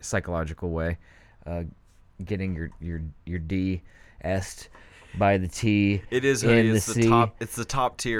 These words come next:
Speaker 2: of dick
Speaker 1: And
Speaker 2: suckery, a, a super hot, uh, thick teacher
Speaker 1: Exactly.
Speaker 2: gi-,
Speaker 1: So
Speaker 2: giving it up. But the problem is she's preying on that.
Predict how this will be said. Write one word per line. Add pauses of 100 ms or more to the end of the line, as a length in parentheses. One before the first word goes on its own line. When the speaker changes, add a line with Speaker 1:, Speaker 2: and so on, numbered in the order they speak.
Speaker 2:
of
dick
Speaker 1:
And
Speaker 2:
suckery,
a,
a
super
hot,
uh,
thick
teacher
Speaker 1:
Exactly.
Speaker 2:
gi-,
Speaker 1:
So
Speaker 2:
giving
it
up.
But
the
problem
is
she's
preying
on
that.